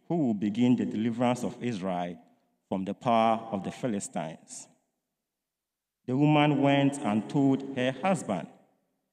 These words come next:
"A man of God came to me.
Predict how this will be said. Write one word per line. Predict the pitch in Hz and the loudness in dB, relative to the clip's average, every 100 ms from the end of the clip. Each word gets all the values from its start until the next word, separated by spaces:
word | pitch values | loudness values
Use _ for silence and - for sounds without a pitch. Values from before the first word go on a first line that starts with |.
| _ _ _ _ _ _ - | _ _ _ _ _ _ 0
"A | 156 | 4
man | 180 185 175 | 6 6 4
of | 113 107 101 | 0 -6 0
God | 135 127 127 - | 2 4 2 -2
came | 135 117 113 | 0 0 0
to | 107 | 0
me. | 117 117 85 80 - | 2 2 0 -4 -12